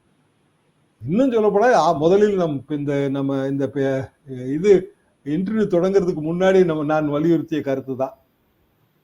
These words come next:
ஒற்றுமை மட்டும்தான் வந்து இதுல கரை சேர்க்க உதவும். இந்தியா கூட்டணியின் ஒற்றுமை எந்த அளவுக்கு வெற்றியை தேடி தருகிறது, தேடி தந்திருக்கிறது என்பதற்கான ரெண்டு உதாரணம்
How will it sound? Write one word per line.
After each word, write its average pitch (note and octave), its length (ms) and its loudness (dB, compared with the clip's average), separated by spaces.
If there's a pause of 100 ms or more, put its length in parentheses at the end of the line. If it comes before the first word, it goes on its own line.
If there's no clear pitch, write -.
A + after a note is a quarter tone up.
(120)
ஒற்றுமை A#3+ 440 -2
மட்டும்தான் G3+ 420 0
வந்து F#3 260 -2 (500)
இதுல D3+ 240 -2
கரை D3+ 240 -2
சேர்க்க E3 320 -2
உதவும். C#3 420 -2 (800)
இந்தியா F3 280 2
கூட்டணியின் D#3+ 600 -4
ஒற்றுமை F3+ 480 -2 (920)
எந்த E3 220 2
அளவுக்கு G3 260 4
வெற்றியை G3+ 380 0
தேடி F3 240 2
தருகிறது, D#3 640 -2
தேடி F3 220 2
தந்திருக்கிறது D#3+ 580 0
என்பதற்கான C#3+ 560 -2
ரெண்டு F3+ 340 0
உதாரணம் D#3+ 520 2